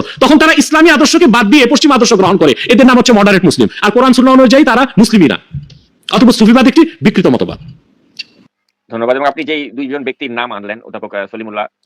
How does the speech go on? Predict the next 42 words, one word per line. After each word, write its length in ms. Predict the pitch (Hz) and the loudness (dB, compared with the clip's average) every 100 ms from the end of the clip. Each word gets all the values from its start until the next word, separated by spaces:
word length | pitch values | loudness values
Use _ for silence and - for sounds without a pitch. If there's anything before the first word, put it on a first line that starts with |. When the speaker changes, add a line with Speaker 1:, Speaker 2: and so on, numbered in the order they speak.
| - | -14
Speaker 2:
এবং 240 | 107 113 | -12 -10
আপনি 280 | 107 107 107 101 | -10 -10 -14 -8
ফরাদ 180 | 127 | -8
মজারের 240 | 123 117 117 | -8 -12 -14
কথা 160 | 104 | -14
বললেন, 240 | 101 98 127 | -16 -16 -10
তারা, 240 | 127 123 110 _ _ | -6 -6 -10 _ _
আমি, 140 | 117 117 - | -20 -20 -20
আমি 140 | 120 | -18
শিওর 200 | 139 160 | -12 -12
যে 60 | 117 | -10
তারা 160 | 113 | -10
এই 60 | 110 | -10
অনুষ্ঠানটি 320 | 113 107 101 | -16 -18 -18
হয়তো 120 | 98 | -16
দেখছেন। 320 | 101 - 110 | -16 -16 -16
তো 80 | 127 | -10
তারা 160 | 135 143 | -6 -8
যদি 160 | 147 | -8
আপনার 140 | 143 135 | -14 -14
সাথে 160 | 139 | -16
এই 60 | 131 | -16
বিষয়গুলো 280 | 120 135 131 | -14 -14 -12
নিয়ে 120 | 131 | -12
ডিবেট 280 | 117 147 165 | -12 -12 -12
করতে 200 | 135 113 | -14 -10
চান, 120 | 131 | -10
তারা 140 | 135 | -8
most 260 | 117 127 117 | -10 -12 -16
welcome। 280 | 110 113 135 _ _ _ | -14 -14 -16 _ _ _
আপনার 200 | 110 101 | -16 -16
সাথে 140 | 107 104 | -14 -12
অবশ্যই 240 | 98 - | -12 -14
আমরা 100 | 101 | -14
নাগরিক 200 | 95 101 | -14 -14
টিভিতে 200 | 101 101 | -16 -18
যদি 180 | 95 101 - _ | -16 -18 -20 _
ফরাদ 200 | 110 104 | -10 -8
মজহার 280 | 98 92 95 | -10 -10 -10
অথবা 280 | 92 98 95 _ _ | -10 -8 -10 _ _
সলিমুল্লাহ 280 | 127 127 - | -6 -2 0
Speaker 1:
আলহামদুলিল্লাহ, 380 | 180 135 110 | 2 2 2